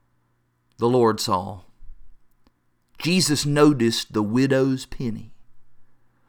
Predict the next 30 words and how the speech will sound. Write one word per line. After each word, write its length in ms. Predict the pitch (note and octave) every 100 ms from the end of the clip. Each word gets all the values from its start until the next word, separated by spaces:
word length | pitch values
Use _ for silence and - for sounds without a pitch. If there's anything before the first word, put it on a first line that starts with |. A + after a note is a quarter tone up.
| _ _ _ -
which 200 | E3+ -
says 280 | A3 A3+
to 80 | -
me 340 | F#3+ A#3+ A3+ D#3
that 180 | F3 D3
the 100 | D#3
Lord 360 | F3 G#3+ G#3+ D#3
sees, 840 | - A3+ G#3+ F3+ E3 F#3 F3 - - - - _ _ -
the 80 | D3+
Lord 260 | F3+ C4+
sees 320 | - A#3+ A3 F#3
all. 320 | A3+ C#4+ G3+ _ _ _ _ _ _ -
The 100 | G#3+
Lord 240 | B3+ D4 A3
sees 360 | C#4+ B3+ G3 G#3
even 480 | A3+ C4+ C#4+ D#4 C4
the 100 | F#3
smallest 800 | - G3+ G#3 A#3 C4 C4 C4+ -
acts 420 | - F#3+ A#3 A#3 F#3+
of 140 | D3+
obedience, 880 | C3 B2 F#3 A3 A3+ A#3 A#3 - - - -
the 120 | E3+
tiniest 840 | F#3 - A3+ B3 C4+ C#4+ C#4 C4+ - -
acts 400 | G#3 A#3+ - F3
of 160 | C#3
kindness 640 | - - G3+ F#3+ C3 C3 -
done 320 | C3+ E3 F#3+
in 180 | E3+ D#3+
His 300 | D3+ F3 E3+
name. 540 | E3 D#3+ E3 - G#2